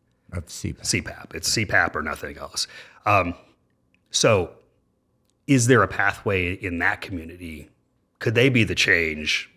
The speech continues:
Speaker 2: that the world needs? Could they solve? So we, I mean, the, the problem, so everybody's clear, the problem is, is there are a lot of people out there who have what we call breathing triangles that aren't working. Then, uh, there are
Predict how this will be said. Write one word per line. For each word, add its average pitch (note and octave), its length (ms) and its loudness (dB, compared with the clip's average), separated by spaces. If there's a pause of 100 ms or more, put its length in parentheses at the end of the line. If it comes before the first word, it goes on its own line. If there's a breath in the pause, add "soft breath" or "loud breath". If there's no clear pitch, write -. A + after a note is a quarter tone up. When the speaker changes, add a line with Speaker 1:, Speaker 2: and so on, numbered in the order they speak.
Speaker 2:
that E2+ 380 -4 (500)
the - 80 -4
world E2+ 320 -4
needs? D2 520 -10
Could G#2+ 120 -4
they E3 160 4
solve? - 420 -4
So C#3+ 120 2
we, D3 100 4
I - 60 -4
mean, A#2+ 240 2
the, C#3+ 100 2
the A#2 160 -2
problem, B2 380 2
so G#2 100 -4
everybody's G#2+ 320 -2
clear, F#2 260 -2
the F2 60 -6
problem B2 320 0
is, F2 160 -2
is E2+ 120 -6
there E2+ 200 -4 (320 loud breath)
are F#2+ 340 2
a F#2+ 40 0
lot F2 240 0
of C3 100 -6
people B2 260 0
out G2+ 220 2
there F#2 220 0
who F2+ 180 -4
have E2+ 320 0
what G2 320 -4
we G#2+ 100 -2
call F2 280 -4
breathing G2 340 -2
triangles E2+ 400 -2
that E2+ 120 -6
aren't E2+ 180 -4
working. F2+ 560 -4 (420)
Then, F2 760 -2 (160)
uh, E2+ 300 -4
there F2 300 -4
are E2 520 0